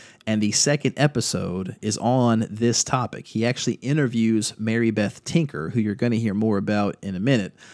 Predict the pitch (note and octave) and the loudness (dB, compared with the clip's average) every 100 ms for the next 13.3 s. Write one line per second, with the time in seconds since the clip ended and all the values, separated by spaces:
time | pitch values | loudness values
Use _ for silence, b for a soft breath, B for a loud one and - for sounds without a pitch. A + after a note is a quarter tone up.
0 | B B G#2 F2+ - A2 B2 A#2+ A2 C3+ | B B -10 -6 0 2 4 4 2 4
1 | B2+ A#2 G#2 - B2 C3+ A2+ C3 - - | 6 4 2 0 2 2 2 2 2 -4
2 | C3 B2+ - A#2+ A2 - G2 B2+ B2 G2 | -4 -4 -2 -2 -2 -2 0 2 2 -2
3 | G2 - G2+ - B2 A#2+ A2+ A#2 G#2 A#2 | -4 -6 -8 -4 0 2 0 -2 -4 -2
4 | A2 G2+ F#2+ A2 B2 G2 E2+ - B B | -2 -2 -4 0 0 2 -2 -10 B B
5 | B B - F#2+ - - G#2 G#2 - A#2 | B B -10 -8 -6 -2 0 0 2 6
6 | C3 A#2+ A#2 - A#2 A2+ G#2+ G2+ - - | 6 6 4 4 4 6 2 -2 -8 -10
7 | G#2+ G#2 G2+ G2 - G#2 D#2+ G#2 G#2 G2+ | -4 -4 -2 -2 -2 -4 -4 -2 0 0
8 | F2+ F#2 A2+ - C#3 C#3 A2+ A2 G2+ - | -2 -2 -2 0 -2 0 0 0 -2 -2
9 | G2+ F#2 G#2+ G#2+ - G2+ G2 F#2+ E2 - | -4 -2 -2 0 -2 -4 -2 -2 -4 -6
10 | A2 G#2+ G2 G#2 G#2 G#2 G2+ G2 G2 G2+ | -4 -2 -4 -2 0 2 2 0 -2 -2
11 | G#2 G2+ G2 - F2+ - G2 F2+ - F#2 | -2 -2 -2 -4 -8 -6 -6 -6 -6 -6
12 | G2+ G2 F2 F#2 - F#2 - G#2 G#2 G#2+ | -4 -4 -6 -10 -10 -10 -8 -6 -4 -2
13 | G#2 G2 | -2 -2